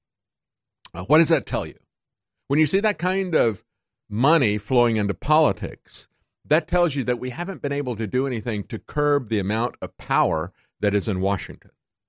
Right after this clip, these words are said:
You have that kind of money in politics because you have that kind of power. It is a black hole pulling in, uh, that so much power has been concentrated in Washington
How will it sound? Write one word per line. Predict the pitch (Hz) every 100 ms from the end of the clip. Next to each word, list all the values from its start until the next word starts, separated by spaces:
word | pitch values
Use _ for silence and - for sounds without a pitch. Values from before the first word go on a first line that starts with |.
| _ _ _
You | 127
have | 127 175
that | 175
kind | - 156
of | 127
money | 107 135 147 139 135 _
in | 113 104
politics | 98 - 131 123 120 -
because | - 98 104 87
you | 92
have | 98 87
that | 90 _
kind | 87 82
of | -
power. | - 67 - _ _ _ _
It | 123 127
is | 131 117 -
a | 113 98
black | 80 101 120 127 - _ _
hole | - 123 95 67 - _ _ _ _ _ _ _ _ _ _
pulling | - 127 113
in, | 95 92 92 98 _ _ _ -
uh, | 90 90 87 90
that | 87 92
so | - 156
much | 202 220
power | - 151 92 95
has | 101
been | 104 104
concentrated | 127 127 131 120 120
in | 123
Washington | 101 90 - 73 -